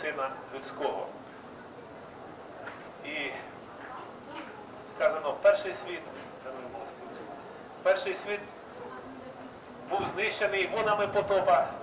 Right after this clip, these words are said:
а другий світ зберігається вогню на день суду і загибелі нечестивих людей. І тому не будемо нечестивими,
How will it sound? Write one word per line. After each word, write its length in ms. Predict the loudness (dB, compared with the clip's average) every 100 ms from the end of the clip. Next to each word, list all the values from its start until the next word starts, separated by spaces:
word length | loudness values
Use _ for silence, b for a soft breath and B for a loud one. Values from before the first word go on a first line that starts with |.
| 4
а 160 | 4
другий 280 | 6 4 2 0
світ 140 | -2 -2 0
зберігається 580 | 2 6 6 6 2
вогню 500 | 2 2 2 2 2 0 -6 0
на 80 | 2
день 240 | 2 2 0
суду 240 | -2 0 -2
і 200 | -2 -6 -8 0
загибелі 500 | 2 4 2 0 -2 -2
нечестивих 560 | -4 -4 -4 -2 -2 -2
людей. 300 | 0 2 2 -2 -10 -12 -12 -12 -6
І 60 | 0
тому 320 | 2 4 4 4
не 80 |
будемо 360 | 2 2 4 4
нечестивими, 760 | 2 0 -4 -2 -2 0 0